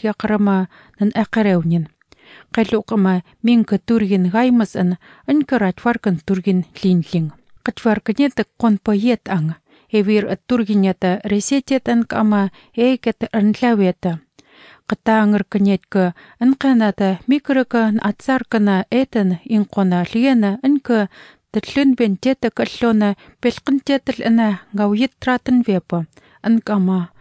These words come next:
пыкирык тітліп пейсат көл ын. Кыс ымыл әті ынқанат пурелте микінте пелқын тетілі этін ва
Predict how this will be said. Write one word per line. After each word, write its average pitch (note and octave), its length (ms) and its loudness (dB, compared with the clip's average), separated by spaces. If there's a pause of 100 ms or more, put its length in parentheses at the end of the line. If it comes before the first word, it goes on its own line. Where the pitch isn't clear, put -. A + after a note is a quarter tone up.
(320)
пыкирык C4+ 560 -2
тітліп - 420 -6
пейсат B3 500 -2
көл - 280 -4
ын. D3+ 240 -4 (680)
Кыс - 240 -4
ымыл A3+ 260 2
әті G3 380 0
ынқанат G#3 500 0
пурелте A3 640 0 (320)
микінте C4 560 0
пелқын B3+ 480 -2
тетілі A#3 640 -2
этін G3+ 400 0
ва F#3 260 0